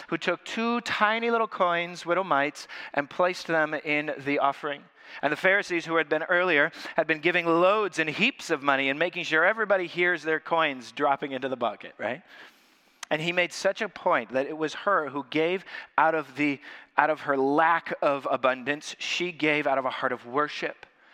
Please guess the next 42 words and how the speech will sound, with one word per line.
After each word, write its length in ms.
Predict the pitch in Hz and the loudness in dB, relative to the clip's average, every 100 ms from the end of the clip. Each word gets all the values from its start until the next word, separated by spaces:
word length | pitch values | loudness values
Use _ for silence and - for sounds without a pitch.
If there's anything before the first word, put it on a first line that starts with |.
| - - | -16 -8
And 180 | 127 123 | -4 0
that 400 | 147 147 - - - | 2 2 -2 -10 -8
was 220 | 131 - | -8 -4
the 180 | 135 131 | -4 -4
whole 380 | - - 175 160 | -8 -6 -4 -2
point 300 | - 147 127 | -2 -2 -2
behind 340 | 127 127 123 | -2 -2 -2
this 160 | 120 113 | -8 -8
all. 280 | 98 - - - - - _ _ | -8 -12 -18 -20 -20 -20 _ _
And 100 | 127 | -6
so 80 | 123 | 0
I 80 | 151 | 0
think 160 | 165 165 | -2 -6
this 180 | 185 | -4
is 120 | 175 151 | -4 -6
so 340 | - 190 190 | -2 0 2
important 460 | 208 170 175 156 139 | 0 2 2 2 -2
because 240 | 135 131 | -4 -4
it 120 | 131 | -2
gets 220 | 139 156 - | 0 -2 -4
to 100 | 151 | -2
the 100 | 131 | -2
heart 280 | - 151 | 0 0
of 160 | 143 123 | 0 -4
giving. 380 | 143 139 127 104 - - | -2 -2 -2 -8 -18 -16
It 80 | - | -6
gets 200 | 151 147 | -4 -4
to 120 | - | -6
the 80 | 147 | -6
heart 360 | 131 - 143 139 | -4 0 0 0
of 260 | - 135 123 - - - | 0 0 -2 -18 -20 -14
sacrifice. 920 | - - 160 - 165 - - - - - - - | -6 0 0 0 -6 -4 -8 -10 -16 -18 -20 -8
It 140 | - | -4
gives 240 | 131 170 - | 0 -2 -2
to, 180 | 190 147 | -4 -6
gets 440 | 160 147 165 - | -6 -2 -2 -2
to 80 | - | -6
the 80 | 147 | -6
heart 300 | - 160 156 - | 0 0 2 0
of, 240 | 147 135 - - - - | 0 -2 -20 -20 -18 -4
of 140 | 147 | -4
faith. 420 | - - 170 - | -2 0 0 -2